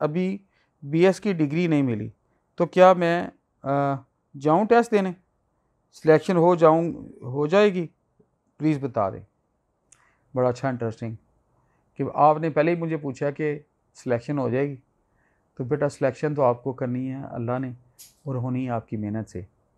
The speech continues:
तैयार करोगे तो हो जाएगी, क्यों नहीं होगी इंशाल्लाह। दूसरी बात जो आपने किया ना कि मैंने बीएस का दिया एग्ज़ाम और सारा, तो अगर आप बाकी क्राइटेरिया पे फिट आ रहे हैं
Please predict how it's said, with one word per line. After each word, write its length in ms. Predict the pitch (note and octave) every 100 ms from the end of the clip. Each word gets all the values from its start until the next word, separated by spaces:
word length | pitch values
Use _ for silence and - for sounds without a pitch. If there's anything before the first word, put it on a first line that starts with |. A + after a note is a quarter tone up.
| _
तैयार 220 | D3+ D#3+
करोगे 340 | E3 E3+ E3+ D#3
तो 100 | C3+
हो 100 | B2
जाएगी, 240 | C#3+ D#3+
क्यों 200 | C#3+ C#3
नहीं 140 | C3+ B2+
होगी 260 | G#2 G#2+ _ _ _ _ _ A2+
इंशाल्लाह। 600 | A2+ - F2 - _ _ _ _ _ _ _
दूसरी 260 | C3 C#3 F#3+
बात 220 | E3 E3
जो 80 | D#3+
आपने 240 | D#3 D3 D#3
किया 220 | D#3 D#3+
ना 80 | F#3+
कि 120 | F#3+
मैंने 180 | E3 E3+
बीएस 400 | C3+ C#3 D3+ - _
का 240 | C3+ C3 A2+ -
दिया 320 | A#2+ A#2+ B2 B2+
एग्ज़ाम 420 | B2 A#2+ A#2 C3
और 100 | B2
सारा, 340 | - G2 G2+ - _ _ _ _ _
तो 100 | D#3+ E3
अगर 340 | - C#3 D#3+
आप 120 | D#3+
बाकी 280 | C#3 B2+ F3
क्राइटेरिया 520 | D#3+ E3 D3+ C#3+ D3
पे 120 | D3 D3+
फिट 280 | D#3 C#3+
आ 120 | C#3 A#2+
रहे 140 | B2
हैं 160 | D3+